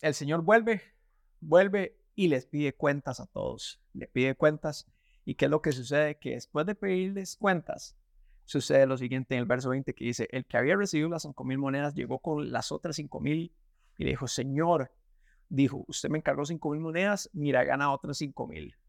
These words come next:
Después dice, su señor respondió, "Hiciste bien, siervo bueno y fiel.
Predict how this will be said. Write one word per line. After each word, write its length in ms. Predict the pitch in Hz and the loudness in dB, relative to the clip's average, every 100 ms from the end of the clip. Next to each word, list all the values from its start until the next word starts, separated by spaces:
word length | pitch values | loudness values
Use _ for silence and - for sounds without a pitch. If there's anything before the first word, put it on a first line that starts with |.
| _ _ _ | _ _ _
Después 520 | - - - 143 143 | -6 -4 0 2 4
dice, 220 | 139 135 131 | 2 -4 -8
su 140 | 131 | -16
señor 260 | - 120 135 | -10 -6 -4
respondió, 580 | 139 - 123 143 170 _ _ _ | -4 -4 0 2 2 _ _ _
"Hiciste 380 | - 127 135 - | -4 0 0 0
bien, 260 | 135 143 147 | 0 0 -2
siervo 320 | - - - | -4 -6 -8
bueno 220 | - - | -8 -10
y 20 | |
fiel. 260 | - - | -14 -20